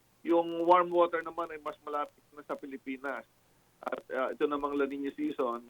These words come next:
kung mangyayari talaga, ay bandang dulo na ng taon. Kaya kung average natin na twenty sa normal years, na walang El Nino o La Nina, eh, mga thirteen to sixteen nga. Ibig sabihin, nahabol.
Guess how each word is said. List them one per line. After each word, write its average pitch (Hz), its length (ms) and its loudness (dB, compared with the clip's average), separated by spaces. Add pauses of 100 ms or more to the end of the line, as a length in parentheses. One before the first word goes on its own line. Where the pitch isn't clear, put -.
(100)
kung 123 160 -6
mangyayari 131 520 2
talaga, 131 520 0
ay 113 220 -4
bandang 123 340 -2
dulo 127 280 -2
na 123 120 -6
ng 131 160 -12
taon. 127 240 4
Kaya 123 320 0 (1160)
kung 165 240 2
average 165 480 6
natin 160 320 -2
na 156 160 -4
twenty 202 400 -2
sa 151 80 0
normal 151 480 0
years, 143 320 -2 (400)
na 120 160 -4
walang 135 240 -2
El 135 160 -4
Nino 151 400 -10
o - 160 -10
La 120 160 -6
Nina, 113 400 -12 (640)
eh, 139 560 8 (400)
mga 165 560 2
thirteen 151 400 0
to 143 80 -8
sixteen 127 400 -6
nga. 131 160 -2
Ibig 123 240 -2
sabihin, 151 320 0
nahabol. 131 640 4